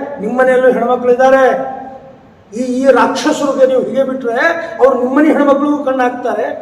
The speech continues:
ಅದು ಅದ್ರ ಸ್ವಲ್ಪ ಬುದ್ಧಿ ಬೇಕು ಬೇಡ? So ಆ ಹಿನ್ನೆಲೆಯಲ್ಲಿ ಇವತ್ತು ಈ ಒಂದು ತನಿಖೆಯನ್ನ ಬಹಳ ವೇಗವಾಗಿ ಮುಗಿಸ್ಬೇಕು ಅನ್ನೋದ್ರ ಸಲುವಾಗಿ ಇವತ್ತಿನಿಂದ ನಮ್ಮ ಹೋರಾಟವನ್ನ ಪ್ರಾರಂಭ ಮಾಡ್ತಾ ಇದ್ದೀವಿ.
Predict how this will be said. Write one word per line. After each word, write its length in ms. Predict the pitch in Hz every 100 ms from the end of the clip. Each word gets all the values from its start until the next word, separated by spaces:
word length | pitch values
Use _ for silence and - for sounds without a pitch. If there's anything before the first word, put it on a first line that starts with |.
| - -
ಅದು 240 | 180 285 277
ಅದ್ರ 200 | - 247
ಸ್ವಲ್ಪ 220 | 226 147
ಬುದ್ಧಿ 220 | 170 196
ಬೇಕು 260 | 220 220 208
ಬೇಡ? 160 | 185 196 - - - - - _ _ _ _ _ _ _ -
So 80 | 151 151 143
ಆ 120 | 208
ಹಿನ್ನೆಲೆಯಲ್ಲಿ 800 | 196 185 196 170 151 151 175 190 - - - - -
ಇವತ್ತು 400 | 160 185 - 180 147 - - - - - _ _ _ _ -
ಈ 120 | 165
ಒಂದು 320 | 196 185 165 147
ತನಿಖೆಯನ್ನ 760 | 156 170 165 180 160 165 175 226 226 - - - -
ಬಹಳ 140 | 156
ವೇಗವಾಗಿ 800 | 139 113 170 262 277 233 - -
ಮುಗಿಸ್ಬೇಕು 520 | - 202 - 180 170 165
ಅನ್ನೋದ್ರ 220 | 160 156 -
ಸಲುವಾಗಿ 420 | 156 170 175 185 151 - - - 160
ಇವತ್ತಿನಿಂದ 720 | 190 233 - - 202 185 185
ನಮ್ಮ 300 | 180 170 170
ಹೋರಾಟವನ್ನ 680 | 143 165 180 165 170 165 160 -
ಪ್ರಾರಂಭ 420 | - 175 175 165
ಮಾಡ್ತಾ 280 | 170 170 180
ಇದ್ದೀವಿ. 680 | 175 180 202 285 - -